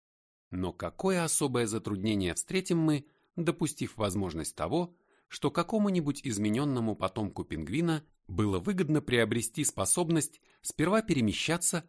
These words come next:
хлопая крыльями по водной поверхности, подобно тому, как это делает толстоголовая утка, утка-пароход, а в конце концов и подниматься над водой и переноситься в воздухе? Я приведу теперь несколько примеров,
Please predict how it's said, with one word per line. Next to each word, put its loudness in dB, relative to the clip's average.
хлопая 2
крыльями 4
по 4
водной 0
поверхности, -2
подобно 2
тому, 2
как -6
это -2
делает 0
толстоголовая -2
утка, -4
утка-пароход, -6
а -4
в -12
конце -2
концов 0
и 2
подниматься 2
над 0
водой 0
и -4
переноситься 0
в -8
воздухе? -4
Я -2
приведу -2
теперь -2
несколько 0
примеров, 0